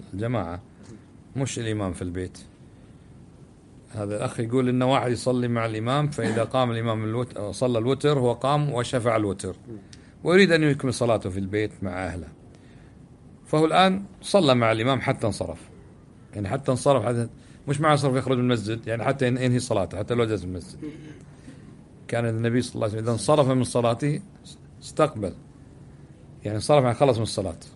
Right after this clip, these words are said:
يعني يلتفت إليهم. بعض الناس ماذا يلف نص لفة، ما أدري ليش، ها؟ يعني إمام يصير نص لفة. قلت حق واحد مرة: "لف." قال،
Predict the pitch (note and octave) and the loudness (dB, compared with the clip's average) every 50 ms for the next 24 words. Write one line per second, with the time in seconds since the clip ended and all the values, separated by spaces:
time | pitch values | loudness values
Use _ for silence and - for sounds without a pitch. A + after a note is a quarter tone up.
0 | - - - - - - - A#2 B2 C3 C3+ C3 B2+ - B2+ A#2 A#2 B2+ B2+ A#2+ | -20 -20 -20 -20 -18 -10 -4 -2 0 2 2 2 2 0 -2 0 0 0 0 0
1 | G#2 F#2 E2+ F2 F#2+ A2 A2 A#2 B2 B2+ A#2+ G#2 A2+ C3 B2 A#2+ A#2+ A#2+ A#2+ A#2 | 0 -2 -2 -4 -2 -2 -2 0 0 0 0 0 0 0 0 0 0 -2 -2 -4
2 | A#2 B2 A#2+ - - A#2 A#2 - - B2+ A2 - - G2+ G2 A2 A#2 A#2+ A2 G#2 | -2 -2 -2 -2 -4 -6 -6 -4 0 0 0 0 -2 -4 -4 -2 -2 -2 -2 -2
3 | F2 - - - - - - - - - - - - - - - - - - - | -4 -6 -10 -18 -20 -20 -20 -20 -20 -20 -20 -20 -20 -20 -20 -20 -20 -20 -10 -2
4 | G2+ A#2+ C#3+ D3 D3 - - - - - F2+ F#2+ F#2+ A2+ B2 B2+ C3+ D3 D3+ C#3 | 0 2 2 2 0 -4 -10 -20 -14 -10 -10 -6 -2 0 2 4 4 4 4 2
5 | A#2+ - - - B2 - A2 A#2+ B2 G#2+ - - - F2 F2+ - - - F2+ F#2 | 2 0 -2 -4 -4 -4 -4 -4 -4 -4 -6 -10 -12 -12 -12 -12 -12 -14 -12 -12
6 | G#2 G2+ - C3 B2 C3 C3 G2+ G#2 A2+ A2+ A2 G2 G2+ G2 F#2+ - - - - | -10 -4 -4 -2 2 4 2 2 2 0 -2 -2 -2 -2 -4 -4 -6 -14 -20 -20
7 | - A#2 G#2+ - - B2+ C3+ B2 - - - - - - - - - - - - | -18 -18 -18 -12 -6 -6 -6 -6 -6 -10 -18 -20 -20 -20 -20 -20 -20 -20 -20 -20
8 | - - - - G#2+ G#2 G2+ G2 | -20 -20 -14 -12 -10 -10 -10 -12